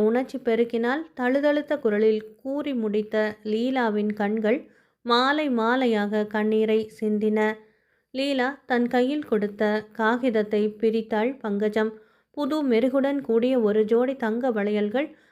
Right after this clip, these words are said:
அவள் ஆசையுடன் சீதாவுக்கு வாங்கிய வளையல்கள் அதில் மின்னிக் கொண்டு இருந்தன. அதை கீழே வைத்துவிட்டு லீலாவை ஆசையுடன் அணைத்து கொண்டாள் அவள். "லீலா, நீ இவ்வளவு நாட்களுக்கு பிறகாவது நான் உன்னிடம் வைத்துள்ள அன்பை உணர்ந்தாயே?"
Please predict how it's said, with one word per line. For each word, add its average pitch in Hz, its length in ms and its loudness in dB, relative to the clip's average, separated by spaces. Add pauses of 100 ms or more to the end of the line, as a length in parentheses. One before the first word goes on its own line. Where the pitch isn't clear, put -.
(120)
அவள் 220 380 2
ஆசையுடன் 277 680 -2
சீதாவுக்கு 254 640 -2
வாங்கிய 208 360 2
வளையல்கள் 214 680 0 (240)
அதில் 208 300 0
மின்னிக் 208 340 0
கொண்டு 233 240 2
இருந்தன. 214 580 0 (280)
அதை 233 300 2
கீழே 269 420 -2
வைத்துவிட்டு 220 640 0
லீலாவை 240 680 -2
ஆசையுடன் 214 800 -2
அணைத்து 214 400 -2
கொண்டாள் 214 320 -2
அவள். 220 380 0 (380)
"லீலா, 214 440 0 (260)
நீ 240 520 2 (200)
இவ்வளவு 262 640 0
நாட்களுக்கு 240 600 0
பிறகாவது 233 680 0
நான் 226 280 0
உன்னிடம் 269 400 0
வைத்துள்ள 226 420 2
அன்பை 214 540 0
உணர்ந்தாயே?" 247 800 0